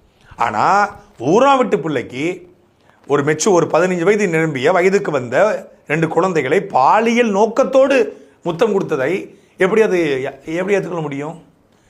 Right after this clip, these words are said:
சட்டம் எப்படி அனுமதிக்கும் அதை? மக்கள் எப்படி அனுமதிப்பாங்க? அதை வந்து ஒரு நார்மலைஸ் பண்றான் ஒருத்தன். முத்தம் கொடுத்தா என்ன,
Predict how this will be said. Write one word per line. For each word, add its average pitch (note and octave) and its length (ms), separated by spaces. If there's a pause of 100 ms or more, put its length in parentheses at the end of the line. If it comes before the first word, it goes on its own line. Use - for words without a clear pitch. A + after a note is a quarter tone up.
சட்டம் A3 320
எப்படி F#3+ 200
அனுமதிக்கும் D#3 460
அதை? C3 300 (220)
மக்கள் F#3 260
எப்படி G#3 220
அனுமதிப்பாங்க? D#3+ 720 (720)
அதை F3+ 300
வந்து G#3 340 (120)
ஒரு F#3 180
நார்மலைஸ் C4 600
பண்றான் F3+ 380
ஒருத்தன். B2+ 360 (220)
முத்தம் A3+ 420
கொடுத்தா A#3 160
என்ன, E3+ 520